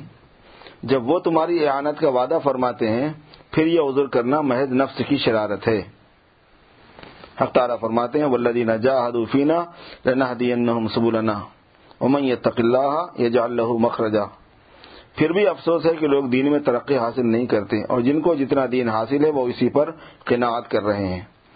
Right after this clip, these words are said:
میں عوام ہی کی شکایت نہیں کرتا، افسوس یہ ہے کہ خواص کو بھی ترقی دین کی فکر نہیں ہے۔ جو تعلیم میں قا-، مشغول ہے وہ اسی پر قانے ہے اور سمجھتا ہے کہ میں بڑا دیندار ہوں کہ ہر وقت قال اللہ قال رسول میں رہتا ہوں۔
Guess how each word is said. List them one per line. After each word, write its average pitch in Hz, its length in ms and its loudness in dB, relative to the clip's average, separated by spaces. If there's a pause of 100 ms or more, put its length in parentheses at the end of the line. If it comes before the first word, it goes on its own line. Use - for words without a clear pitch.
(300)
میں 127 140 0
عوام 127 360 0
ہی 170 100 2
کی 165 100 0
شکایت 131 420 0
نہیں 165 120 2
کرتا، 113 320 0 (720)
افسوس 165 440 0
یہ 151 120 4
ہے 170 60 0
کہ 165 120 0
خواص 139 480 0
کو 165 140 2
بھی 175 160 2
ترقی 139 500 0
دین 123 260 0
کی 113 100 2
فکر 120 280 0
نہیں 107 300 -2
ہے۔ 90 100 -4 (1400)
جو 127 160 2
تعلیم 127 400 0
میں 147 200 2
قا-، - 320 -4
مشغول 139 420 2
ہے 147 100 0
وہ 117 160 -2
اسی 107 220 0
پر 131 140 0
قانے 139 320 0
ہے 131 160 -2 (600)
اور 123 200 0
سمجھتا 131 420 0
ہے 143 80 0
کہ 139 100 0
میں 131 140 2
بڑا 123 280 0
دیندار 113 380 2
ہوں 143 160 -2
کہ 135 100 -2
ہر 117 140 -2
وقت 135 240 -2
قال 120 180 2
اللہ 127 180 2
قال 120 280 0
رسول 120 320 0
میں 117 140 2
رہتا 113 260 -2
ہوں۔ 113 160 -4